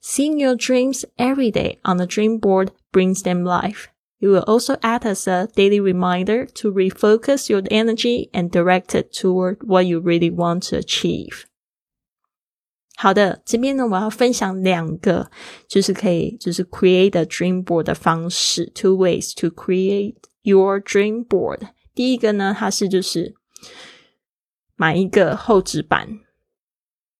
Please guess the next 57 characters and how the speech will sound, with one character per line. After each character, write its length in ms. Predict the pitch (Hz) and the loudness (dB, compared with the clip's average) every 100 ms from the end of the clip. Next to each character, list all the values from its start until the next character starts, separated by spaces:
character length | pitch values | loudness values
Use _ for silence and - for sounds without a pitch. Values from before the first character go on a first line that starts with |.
| _ _ _ _ _ - | _ _ _ _ _ -4
然 180 | 190 190 | -2 0
后 160 | 220 | 2
呢， 380 | 214 185 180 202 _ _ - | 2 0 -2 -6 _ _ 0
带 100 | 220 | 2
几 240 | 202 - 135 | 2 -6 -8
个 380 | - 151 - - | -4 -4 -4 -10
你 140 | - 170 - | -8 -8 -4
比 80 | 180 | -2
较 220 | 185 196 | 0 -2
常 340 | 185 - 180 180 | -4 -4 -4 -4
看、 220 | - 190 | -4 -2
比 40 | |
较 120 | 190 | -2
喜 260 | 190 - - | -2 -2 -4
欢 220 | - 196 | -2 -2
看 180 | 208 208 | -2 -2
的 100 | 196 | -4
杂 300 | - 185 - | -2 0 -2
志， 240 | - - 175 | -4 -6 -4
比 100 | 185 | -4
如 80 | 175 | -2
说 140 | 185 | -2
它 40 | 202 | -2
可 120 | 202 | -2
能 100 | 180 | -2
是 80 | 202 | -2
豪 320 | - 175 185 | 0 2 2
宅 260 | - 185 | 2 2
啊、 140 | 180 185 | 4 2
跑 240 | - 170 | 2 -2
车 300 | - 190 190 | -2 0 2
啊， 120 | 190 | 2
或 160 | 190 208 | 0 0
美 240 | 190 175 - | 0 -2 -4
妆 340 | - 190 185 | 0 0 0
啊， 280 | 185 175 185 - - - | -2 -2 -4 -8 -16 -6
或 80 | |
者 120 | 185 180 | -2 -2
服 280 | - 175 | 0 -2
装 340 | 180 202 196 196 | 0 0 0 0
杂 220 | 202 - | -2 -2
志 340 | - 170 165 _ | -2 -4 -4 _
都 100 | 208 | 0
可 220 | 202 208 | 2 2
以， 320 | 185 196 - - _ _ - - - - - | 2 0 -4 -16 _ _ -20 -20 -20 -10 0
因 80 | |
为 40 | 196 | 2
它 140 | 214 | 2
上 160 | 196 196 | 0 0
面， 220 | 190 175 | 0 -2
里 80 | 165 | -2
面 200 | 175 196 | 0 2
会 120 | 202 | 2
有 60 | 180 | 0
很 180 | 190 | 0
多 200 | 175 180 | 2 2
广 220 | 180 165 | 2 -2